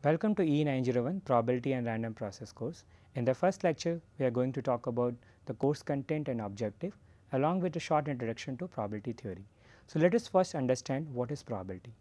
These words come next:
In our surroundings every day, we experience many random events where the outcomes are not fully predictable or uncertain. For example, if I ask whether it will rain today or not, we cannot say by a certainty whether it will rain or not.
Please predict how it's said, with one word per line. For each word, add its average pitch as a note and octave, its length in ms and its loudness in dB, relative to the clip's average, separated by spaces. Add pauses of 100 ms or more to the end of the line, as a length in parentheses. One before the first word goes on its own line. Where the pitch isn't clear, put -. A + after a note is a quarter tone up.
(440)
In C#3 140 2
our D3 160 2
surroundings G#3 560 2
every B2 240 4
day, B2 260 2 (100)
we B2 140 2
experience E3 680 0
many F3 300 2
random B2+ 340 2
events G#2+ 500 -6 (480)
where D#3 180 8
the D3 100 4
outcomes D3 480 2
are F3+ 80 2
not C#3+ 260 -2
fully B2+ 220 0
predictable G2+ 560 -8 (320)
or E3+ 240 0
uncertain. A#2+ 500 -6 (1700)
For D#3 140 6
example, F3 440 6
if D3+ 120 6
I C#3+ 120 8
ask A2+ 340 2
whether C3+ 260 6
it E3+ 180 0
will D3 100 4
rain D3+ 240 2
today A#2+ 240 0
or G#2+ 100 -2
not, F2+ 220 -10 (400)
we C#3+ 180 -2 (140)
cannot E3+ 360 0
say B2+ 260 0
by A#2+ 160 2
a A#2 120 0
certainty C#3 540 0
whether B2 240 2
it A#2 200 -4
will C#3+ 100 0
rain A#2+ 260 -2
or G#2 80 -6
not. F2+ 320 -12